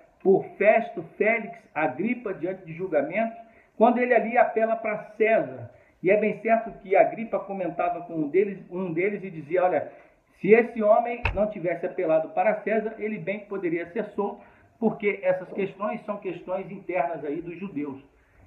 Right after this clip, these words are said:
Resumindo, é isso. Paulo fica dois anos preso e depois ele é enviado para, é, Roma, através dessa viagem que acabamos de ler.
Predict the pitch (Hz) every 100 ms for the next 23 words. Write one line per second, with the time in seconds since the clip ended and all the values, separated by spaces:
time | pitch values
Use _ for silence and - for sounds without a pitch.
0 | _ - 254 254 233 269 277 269 214 180
1 | - _ _ - 202 202 - 190 185 214
2 | 208 233 233 - _ _ 220 247 254 254
3 | - 254 - 220 226 233 233 202 214 220
4 | 196 160 180 180 170 - 170 170 175 180
5 | 165 - - _ _ _ 147 151 156 127
6 | 160 214 - - - 156 160 170 175 185
7 | 165 226 226 214 185 147 156 165 - _
8 | _ - 175 - 185 156 160 165 190 135
9 | 110